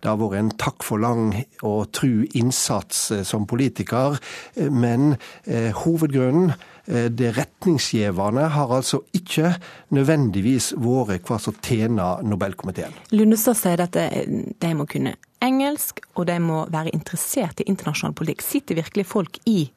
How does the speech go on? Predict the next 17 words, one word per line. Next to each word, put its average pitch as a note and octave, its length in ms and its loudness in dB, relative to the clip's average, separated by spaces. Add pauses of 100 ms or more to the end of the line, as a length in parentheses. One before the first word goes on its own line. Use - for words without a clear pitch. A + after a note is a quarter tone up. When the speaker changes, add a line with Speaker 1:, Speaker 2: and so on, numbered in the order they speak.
Speaker 2:
komiteen F3 400 2
som D#3+ 180 -2 (160)
ikke - 180 -4
kan F3+ 180 -2
engelsk E3 340 0
og - 60 0
ikke E3 200 -2
er F3 80 0
interessert D#3+ 480 -2
i D3+ 220 -2 (120)
internasjonal D#3+ 800 0
politikk? - 360 -4 (600)
Speaker 1:
Eh, C3+ 380 0 (460)
ja, E3+ 400 4 (200)
det D#3+ 300 2
gjør A#2+ 320 2
det, A2+ 360 2